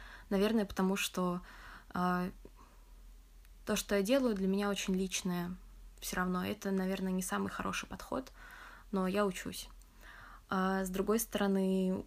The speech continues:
я в тот момент поняла, что я не готова сейчас тянуть два проекта, и что мне нужно один точно оставить, а,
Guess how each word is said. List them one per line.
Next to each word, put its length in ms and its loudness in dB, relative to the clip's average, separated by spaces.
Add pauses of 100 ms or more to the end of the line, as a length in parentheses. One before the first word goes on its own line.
я 800 2
в 60 -10
тот 200 -2
момент 420 2
поняла, 360 2
что 220 -4
я 160 -2
не 160 0
готова 400 0
сейчас 320 -6
тянуть 320 0
два 200 4
проекта, 500 -2
и 20 -2
что 180 -2
мне 160 2
нужно 300 -2
один 260 0
точно 360 -4
оставить, 640 -4 (560)
а, 420 2